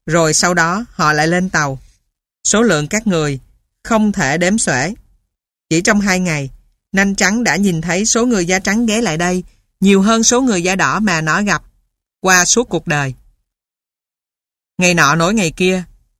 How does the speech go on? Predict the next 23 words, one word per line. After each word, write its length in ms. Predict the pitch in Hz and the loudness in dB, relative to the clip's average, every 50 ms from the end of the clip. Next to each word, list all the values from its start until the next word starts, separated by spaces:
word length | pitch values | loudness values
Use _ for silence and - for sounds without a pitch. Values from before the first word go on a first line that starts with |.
| _ - | _ -4
những 180 | - 175 180 220 | -2 0 2 2
người 180 | 233 208 180 | 2 2 2
da 140 | 175 196 196 | 2 0 0
trắng 200 | 208 208 196 220 | 0 0 -2 0
tiếp 160 | - 262 262 - | -2 -4 -4 -2
tục 240 | - 196 165 - - | -2 -2 -2 -2 -2
đến 300 | 185 165 170 180 202 254 254 - | 0 2 2 2 0 -2 -4 -2
bằng 240 | 208 170 160 160 170 | 0 2 2 2 2
đường 160 | 156 151 151 | 0 0 2
sông. 320 | 147 - 185 180 180 175 165 _ - _ _ _ _ _ - | 2 2 2 0 0 -2 -6 _ -20 _ _ _ _ _ -6
Sau 320 | - - - 214 220 214 | -2 2 2 4 4 2
khi 300 | 202 - 233 220 220 214 | 0 0 0 0 0 0
ghé 240 | 190 208 202 202 233 | 0 0 2 2 0
ở 140 | 220 156 175 | 0 0 0
đây 240 | 180 185 185 180 175 | 0 0 0 -2 -2
một 220 | 160 170 156 - | -2 -4 -4 -2
thời 180 | - 170 147 151 | -2 -2 -2 0
gian 180 | 160 160 170 | 0 -2 0
ngắn, 240 | 175 165 160 190 226 262 - _ _ _ _ _ _ - | 0 -2 -2 -2 -4 -6 -8 _ _ _ _ _ _ 0
họ 120 | - 160 170 | 2 2 4
lại 140 | 175 175 185 | 4 4 2
lên 220 | 196 208 208 208 | 2 2 0 0
tàu, 340 | 208 180 170 160 151 147 | 2 0 0 0 0 -4